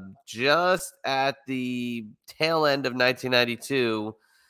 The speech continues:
and now we're about in the fall of ninety-three. This is about the time where we start to see the Steiner brothers being phased out in a negative way and really not going to be used much, uh, further after this in any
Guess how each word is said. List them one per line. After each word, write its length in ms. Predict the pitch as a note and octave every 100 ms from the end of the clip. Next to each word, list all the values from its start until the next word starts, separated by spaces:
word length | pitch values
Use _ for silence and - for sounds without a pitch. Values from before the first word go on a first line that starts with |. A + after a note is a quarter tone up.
| _ -
and 400 | A2+ A2+ A2+ A#2+
now 240 | B2 A#2+
we're 160 | B2+ B2
about 260 | A#2+ A2+
in 60 | G#2+
the 60 |
fall 280 | A2+ C#3 B2
of 60 | B2
ninety-three. 600 | A#2+ A2+ G#2+ A#2 A#2+ A2+
This 220 | A2 A2
is 120 | G#2+
about 380 | A2+ B2 E3+ E3+
the 80 | D#3+
time 320 | - C#3+ C3+
where 120 | C3
we 120 | A#2+
start 240 | B2 B2+ G#2+
to 60 |
see 160 | A2 A#2+
the 100 | G#2
Steiner 320 | - A2 G#2+
brothers 360 | G#2 G2+ F#2 G2+
being 380 | G#2+ G2+ F#2 F2 -
phased 320 | A#2+ G#2+ A2
out 300 | G2+ F#2+ -
in 100 | F#2
a 80 | F#2
negative 440 | A2+ G#2+ G2+ F#2
way 340 | G#2+ G2 F2+ - _ _ _ -
and 440 | A#2+ G#2 G2+ G2+ G#2
really 320 | C3 C3+ C3
not 240 | A#2 A#2+ A2+
going 220 | A#2 G#2+
to 60 | G#2
be 100 | G#2+
used 500 | G#2+ G#2+ G2+ F#2+ G#2+
much, 400 | G#2+ - - -
uh, 280 | G2+ G#2 F#2+ -
further 400 | C#3 C3+ G#2+ G2+
after 320 | G#2 A#2+ -
this 360 | G#2 G2+ G2+ -
in 160 | A2 G#2+
any 300 | B2 C#3 A#2